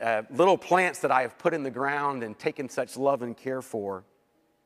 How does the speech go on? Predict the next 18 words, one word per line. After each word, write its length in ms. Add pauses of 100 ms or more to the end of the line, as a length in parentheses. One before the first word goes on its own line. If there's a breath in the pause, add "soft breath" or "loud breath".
(1040 soft breath)
Well, 220
today 360
Jesus 580
ends 540
his 420
"I 200
am" 240
statements. 600
Throughout 380
the 60
Gospel 460
of 100
John, 360 (320 soft breath)
Jesus 320
is 140
constantly 560
talking 500
about, 360